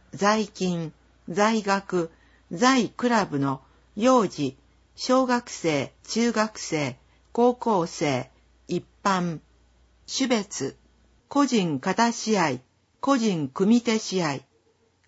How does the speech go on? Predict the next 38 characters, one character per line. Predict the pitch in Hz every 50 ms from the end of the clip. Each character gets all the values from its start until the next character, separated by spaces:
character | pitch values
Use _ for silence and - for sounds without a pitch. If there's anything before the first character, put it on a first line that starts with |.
| _ _ _
組 | - 214 220 240 240
手 | 240 240 220
は | 214 208 196 190 185 - _ _ _ _ _ -
原 | 170 214 226 240 247 233
則 | - 233 226 220 - 214 202 170 - - _ _
事 | 160 202 247 -
故、 | - 180 156 - - _
怪 | - 214 220
我 | 226 233 240
防 | 196 202 196 202 214
止 | - - 202
の | 202 190 185
た | 180 185 175
め、 | 170 160 160 160 - _ _ _ _ _ _ _ _ -
岸 | - - - 269 262
和 | 262 254 247
田 | 247 247 247
市 | - - 175 160 - - _
空 | - 214 220 226 247 247
手 | 254 254 247
道 | 233 240 240 233 233
連 | 226 233 233 208 180 165
盟 | 151 147 143 139 135
加 | - 180 190
盟 | 214 240 233 208 190
者 | - - 170
に | 147 131 127 127
限 | - 143 147 - 165 151
る。 | 120 - - _ _ _ _ _ _ _ _ _ _ _ _ _ _ _ _
加 | - 214 214
盟 | 226 247 254 247 247
し | 247 -
て | - 240 226
い | 226 220
な | 220 214 214
い | 220
人 | 220 - - - 208 190
は、 | 156 156 151 -